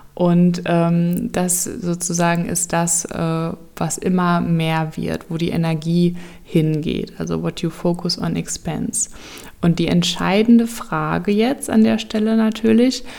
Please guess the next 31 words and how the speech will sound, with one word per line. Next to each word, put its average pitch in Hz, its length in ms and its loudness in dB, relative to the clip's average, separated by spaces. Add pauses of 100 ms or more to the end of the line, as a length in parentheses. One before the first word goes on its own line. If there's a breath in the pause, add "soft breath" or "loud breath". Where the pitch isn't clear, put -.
(200 loud breath)
worauf 190 400 2
konzentrierst 190 960 0
du 196 100 0
und 185 120 2
fokussierst 202 840 0
du 175 60 0
dich 175 300 -4
denn 165 460 2 (400 loud breath)
bei 180 260 2
Gedanken 185 800 0
wie, 185 380 0 (280 loud breath)
"Warum 175 400 4
hat 175 200 -4
der 185 280 0
oder 170 200 0
die 202 340 2
das, 202 420 0
aber 160 360 -2
ich 233 320 4
nicht?" 214 500 6
oder 170 300 -2
"Immer 180 260 2
klappt 170 320 -4
es 165 120 0
für - 140 -4
die 165 200 -4
anderen, 196 680 6
nur 165 120 4
bei 160 180 0
mir 214 320 8
nicht", 202 420 4